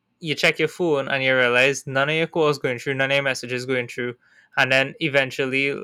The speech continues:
like, a couple minutes after, you realize, like, "Oh, shit, this is a nationwide problem." I hear power went out in parts of Tobago.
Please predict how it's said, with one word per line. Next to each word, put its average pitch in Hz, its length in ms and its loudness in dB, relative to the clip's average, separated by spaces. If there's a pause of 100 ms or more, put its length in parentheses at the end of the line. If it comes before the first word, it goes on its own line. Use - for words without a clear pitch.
like, 131 200 2
a 131 80 0
couple 147 260 -2
minutes 131 300 -4
after, 127 260 0
you 127 100 4
realize, 123 360 2
like, 120 180 2
"Oh, 135 220 -2
shit, 131 360 -2 (460)
this 135 280 -4
is 135 160 -4
a 135 80 0
nationwide 123 680 2
problem." 123 340 2
I 127 140 2
hear 165 280 4 (360)
power 143 240 6
went 135 220 0
out 120 120 0
in 135 100 -6
parts 135 280 0
of 139 80 -4
Tobago. 127 540 -4